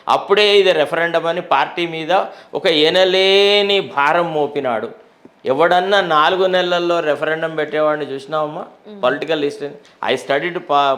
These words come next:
Speaker 1: politics as a subject in my post graduation. రాజకీయాలలో రెఫరెండం ఏ సందర్భంలో వస్తుందమ్మా? ఎంత సీరియస్ ఇష్యూ మీద రెఫరెండం జరుగుతుంది? అసలు త్రీ సెవెంటీ ఆర్టికల్ను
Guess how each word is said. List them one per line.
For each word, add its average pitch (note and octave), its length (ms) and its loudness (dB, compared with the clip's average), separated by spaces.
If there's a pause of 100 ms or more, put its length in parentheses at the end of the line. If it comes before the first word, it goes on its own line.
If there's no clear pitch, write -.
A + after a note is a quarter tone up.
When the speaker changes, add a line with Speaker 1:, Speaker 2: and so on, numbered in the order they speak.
(120)
Speaker 1:
politics D#3 400 -6
as C#3+ 40 -6
a C#3 120 -6 (120)
subject D#3 320 -4 (460)
in D3 40 -6
my C3 440 -2
post C3+ 220 -4
graduation. A#2+ 540 -4 (340)
రాజకీయాలలో E3+ 880 0
రెఫరెండం E3 540 -4
ఏ C3+ 160 -2
సందర్భంలో E3 560 -4
వస్తుందమ్మా? E3 460 -8 (380)
ఎంత G#3 520 0
సీరియస్ G#3 540 0
ఇష్యూ F3+ 220 -10
మీద F3 180 -6 (460)
రెఫరెండం E3 540 0
జరుగుతుంది? D#3 340 -4 (180)
అసలు G#3+ 280 4
త్రీ G#3 300 -4
సెవెంటీ G3+ 420 0
ఆర్టికల్ను F3 920 0